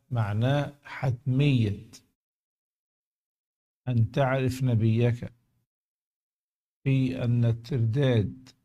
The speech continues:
أن الترداد خلف المؤذن أحد أبواب الفرج وأحد أبواب الرضا من الله سبحانه وتعالى.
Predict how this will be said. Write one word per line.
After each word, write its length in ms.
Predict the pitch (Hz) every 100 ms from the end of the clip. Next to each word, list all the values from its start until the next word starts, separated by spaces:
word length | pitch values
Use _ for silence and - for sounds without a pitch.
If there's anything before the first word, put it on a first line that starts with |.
| -
أن 180 | 127 123
الترداد 920 | 113 117 - 123 104 123 117 98 87 - _ _ _ _ _ _ _ -
خلف 300 | 143 127 -
المؤذن 880 | 147 120 110 131 131 120 147 139 - - _ _
أحد 460 | 156 131 156 147 -
أبواب 560 | - 127 120 127 135 123
الفرج 500 | 113 - 123 104 117 - - _ _ _ _ _ _ _ _ _ _ _ _ _ _ _ _ _ _ _ _ _ _ 131
وأحد 500 | 135 151 135 139 123
أبواب 520 | 131 117 135 147 131
الرضا 600 | 127 120 139 131 135 131
من 240 | 127 117
الله 280 | 117 117 131
سبحانه 600 | 120 - - - 127 120 120
وتعالى. 500 | 117 127 123 117